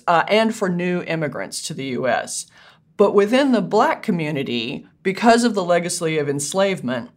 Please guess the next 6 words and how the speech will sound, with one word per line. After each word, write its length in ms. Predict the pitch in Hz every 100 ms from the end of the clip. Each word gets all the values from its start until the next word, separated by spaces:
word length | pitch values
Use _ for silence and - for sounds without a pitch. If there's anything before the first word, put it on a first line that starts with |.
| _ _ _ _ -
the 160 | 196 196
idea 420 | 190 220 254 247
of 300 | - 175 156 151
reading 420 | 170 214 226 226 233
for 160 | 208
self-improvement 1120 | 185 190 185 185 170 - 175 165 160 147 143